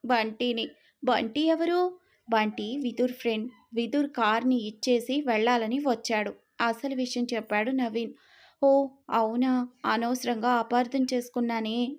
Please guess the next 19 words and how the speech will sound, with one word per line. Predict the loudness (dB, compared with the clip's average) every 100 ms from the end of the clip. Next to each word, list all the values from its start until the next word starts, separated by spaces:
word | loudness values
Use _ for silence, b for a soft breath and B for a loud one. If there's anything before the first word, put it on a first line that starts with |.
| -2
అంటూ | -2 0 -2
బాధపడింది | -2 -2 -2 -2 -4 -4 -6
హషి. | -4 -2 -2 -4 -6 B B B B
హషి | 0 0 0 -2
ఫాస్ట్గా | -2 -2 0 -2 -4
బయటికి | -2 -2 -2 -4 -4
వచ్చి | -4 -2 -2 -2 -4 2
రూమ్ | 4 4
నెంబర్ | 2 0 -2
ట్వంటీలో | -2 -2 -2 -2 -2
చూస్తుంది. | 0 -2 -2 -4 -2 -2 -4 -8
అక్కడ | -4 -2 0 -2 -4
ఎవరూ | -4 -2 0 2
ఉండరు. | 2 2 0 0 B B B B
అంతే | 2 2 2 -2
ఫాస్ట్గా | 0 0 -2 0 0
హవి | 0 -4 -2 -2
రూమ్కి | 0 -2 -2 -2
వెళ్తుంది. | -2 -2 -2 -2